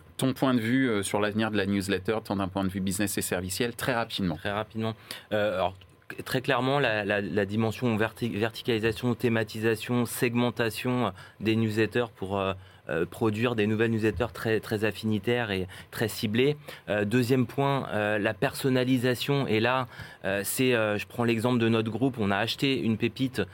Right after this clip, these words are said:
Speaker 2: qui s'appelle Mediego, euh, qui est un outil, un, de templating de newsletters hyper simple à utiliser, euh, et donc qui facilite le tra-, la vie des éditeurs et qui a des algorithmes de personnalisation de contenu. Là, pour, euh,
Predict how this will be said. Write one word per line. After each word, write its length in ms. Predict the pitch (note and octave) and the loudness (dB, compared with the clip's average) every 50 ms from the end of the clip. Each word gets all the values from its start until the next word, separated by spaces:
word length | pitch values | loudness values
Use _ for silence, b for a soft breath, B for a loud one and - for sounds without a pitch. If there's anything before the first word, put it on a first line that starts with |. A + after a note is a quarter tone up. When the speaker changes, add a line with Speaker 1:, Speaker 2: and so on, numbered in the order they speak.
| B B B | B B B
Speaker 2:
qui 60 | B - | B -2
s'appelle 300 | A2+ G2 - A2+ G#2+ A2 | -2 0 2 2 2 2
Mediego, 640 | A2 G#2+ G2+ G#2+ A#2 A#2 A2+ B2 C3 C3+ C3 A#2+ B B B B B - | 2 2 2 2 2 2 4 4 4 4 4 0 B B B B B -6
euh, 100 | - D#2 | -4 -4
qui 160 | F2+ - - A2 | -4 -2 0 0
est 40 | |
un 220 | G#2 G#2 G#2 G#2 G#2+ | 2 2 2 2 2
outil, 440 | A#2 A#2 A2 - - C3 C3 B2+ G2+ - | 0 0 -2 0 0 2 4 2 2 0
un, 360 | F#2 G2+ G2+ G2+ G2 F#2+ F#2+ | -2 -2 -2 -2 -2 -2 -2
de 100 | G2+ G#2 | 0 0
templating 680 | G2+ - - B2+ - C3 C3 B2 - - C3+ B2+ B2+ A#2 | 0 2 0 0 2 2 0 0 0 0 0 0 2 2
de 100 | A2+ A2+ | 2 2
newsletters 600 | A2+ A2+ A2+ G#2+ A2+ A2+ G#2+ - B2 B2 B2+ B2 G#2 G2 - - - - _ - | 4 2 2 2 2 0 2 2 2 2 2 0 0 -2 -4 -4 -12 -20 _ -2
hyper 300 | - C#3+ C3+ - C#3+ B2 | -2 0 0 2 0 -2
simple 300 | - - C3+ B2 A#2 B2 | 0 -2 -2 -2 0 2
à 40 | A#2 | 0
utiliser, 680 | A#2 A2+ G#2+ - - A2+ A#2 A2 A2+ B2 B2+ C3 B2 - B B B B B B - | 0 0 -2 -4 -4 -2 -2 2 2 4 4 2 2 -2 B B B B B B -4
euh, 640 | F#2+ G2+ G2+ G2 G2 G2 G2 F#2+ F#2+ F#2+ F#2+ E2 - | -2 0 0 0 0 0 0 0 -2 -2 -2 -4 -4
et 80 | - | -4
donc 140 | - G#2 G#2 | -2 -2 -2
qui 140 | G2 - G#2 | -2 -4 -4
facilite 480 | - - A#2 G#2 - - B2+ B2+ B2 - | 0 0 0 0 0 -2 -2 0 2 0
le 80 | A2+ | 0
tra-, 260 | - - A2+ G2+ G2+ | 0 0 -2 0 0
la 140 | F#2 G#2 G#2+ | 2 0 0
vie 120 | G#2 A#2+ B2 | 0 0 0
des 220 | A#2 A#2+ A2+ A#2 | 2 2 2 2
éditeurs 500 | A#2 A2 A2 A2+ G2+ C3 B2+ B2+ B2+ A2 B B B B B - - | 0 0 -2 -2 0 0 2 2 0 -2 B B B B B -6 -2
et 100 | C#3 D3 | -2 -2
qui 160 | D3 - - | 0 2 0
a 80 | C#3+ B2+ | 0 2
des 260 | B2 B2+ B2+ A#2 A#2 | 2 2 2 2 2
algorithmes 480 | C3 A#2+ A#2 A#2+ B2 C3 C#3 C3+ - A2+ | 0 0 2 2 2 2 0 0 -2 -2
de 120 | G2+ G#2 | 0 0
personnalisation 680 | G2+ - C3+ A#2+ - - C3+ B2+ A#2+ A2+ A#2 A2 - A#2 | 0 0 -2 -2 -2 -2 0 0 2 2 0 0 0 -2
de 60 | A2 | -2
contenu. 400 | - - A2+ G#2+ - C#3+ D3 C#3+ | 0 -2 -2 -2 0 0 0 0
Là, 140 | A#2 G#2 F#2+ | 0 0 -4
pour, 260 | - - F#2+ G2 F#2 | -6 -6 -2 0 0
euh, 140 | G2+ G2 | 0 0